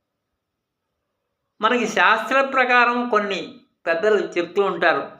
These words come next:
శ్రీ సూక్తులు, వాటిని వింటూ ఉండడం, వాటిని ఆచరించడం. అంటే ఈ భగవత్ కార్యములు అలాగే యజ్ఞాది కార్యములు,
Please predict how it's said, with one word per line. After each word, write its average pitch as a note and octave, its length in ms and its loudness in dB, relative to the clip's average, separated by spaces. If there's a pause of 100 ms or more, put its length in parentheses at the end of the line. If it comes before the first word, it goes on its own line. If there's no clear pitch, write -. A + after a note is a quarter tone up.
శ్రీ F3+ 200 -4
సూక్తులు, D#3 600 -6 (340)
వాటిని E3+ 400 0
వింటూ E3+ 340 -4
ఉండడం, D#3+ 500 0 (1700)
వాటిని B3 440 2
ఆచరించడం. B3 720 -2 (1800)
అంటే A3+ 400 2
ఈ - 80 0
భగవత్ A3+ 460 0
కార్యములు G#3+ 680 0 (1500)
అలాగే A3+ 380 2
యజ్ఞాది A3+ 500 0
కార్యములు, G3+ 480 2